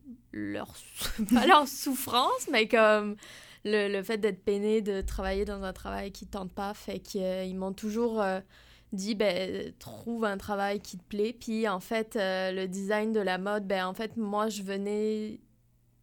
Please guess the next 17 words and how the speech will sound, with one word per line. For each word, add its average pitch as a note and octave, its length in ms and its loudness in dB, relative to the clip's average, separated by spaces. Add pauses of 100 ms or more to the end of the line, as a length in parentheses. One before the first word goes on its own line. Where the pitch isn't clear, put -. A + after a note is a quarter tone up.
(160)
aux A3+ 160 6
ét-, G#3 420 0
ben, G3+ 320 4 (320)
pour A#3+ 160 2
les A3+ 220 6
études A3+ 440 2
au B3 160 10
Québec. A#3 540 4
C'était G#3+ 400 2
le G#3+ 200 4
Québec A#3 440 4
qui G#3 220 -6
m'intriguait G#3 560 2
justement G#3+ 420 0
de A3 140 4
voyager, G#3 720 4
puis G3+ 300 -6